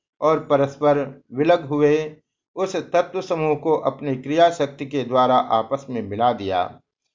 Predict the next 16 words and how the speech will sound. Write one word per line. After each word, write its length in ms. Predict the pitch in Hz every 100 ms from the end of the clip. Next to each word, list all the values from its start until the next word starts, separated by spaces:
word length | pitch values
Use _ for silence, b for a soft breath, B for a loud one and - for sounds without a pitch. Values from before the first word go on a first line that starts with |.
| -
इस 140 | 180
प्रकार 420 | 180 156 160 147 135
जब 240 | 139 113
भगवान 400 | 123 131 147 160
ने 240 | 143 117 -
अदृष्ट 400 | 123 180 180 165
को 400 | - 110 104 _ _ _ -
कार्योन्मुख 840 | 131 151 160 190 190 165 156 -
किया, 500 | 143 143 143 147 151 - _ _ _ -
तब 40 |
उस 440 | 180 160 185 180 160
तेईस 540 | - 165 196 202 -
तत्वों 400 | 151 - 170 170
के 200 | 165 147
समूह 420 | 135 139 147 156
ने 320 | 143 110 -